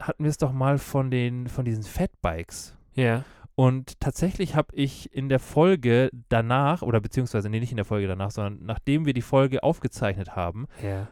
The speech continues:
Speaker 1: hab ich hier in meinem Bekanntenkreis,
Speaker 2: Ja.
Speaker 1: hab ich ein bisschen Recherche gemacht
Speaker 2: Boah.
Speaker 1: in Bezug auf die, auf die Fatbikes.
Speaker 2: Mhm.
Speaker 1: Und,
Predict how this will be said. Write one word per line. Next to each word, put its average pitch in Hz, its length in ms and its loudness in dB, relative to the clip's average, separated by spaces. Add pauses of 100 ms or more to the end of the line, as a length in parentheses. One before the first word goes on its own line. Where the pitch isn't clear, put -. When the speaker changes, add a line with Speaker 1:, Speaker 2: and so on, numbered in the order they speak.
Speaker 1:
hab 156 220 0
ich 135 140 -2
hier 139 360 4
in 127 100 -2
meinem 139 260 0
Bekanntenkreis, - 920 -8
Speaker 2:
Ja. 107 340 0
Speaker 1:
hab 151 160 2
ich 156 100 2
ein 156 80 -2
bisschen 151 260 -2
Recherche 143 500 -2
gemacht 92 420 -6
Speaker 2:
Boah. 156 180 -6 (120)
Speaker 1:
in 135 160 -2
Bezug 147 360 -2
auf 127 120 0
die, 123 360 0
auf 120 180 -2
die 113 380 -2
Fatbikes. 95 840 -4
Speaker 2:
Mhm. 117 360 -4 (240)
Speaker 1:
Und, 131 600 4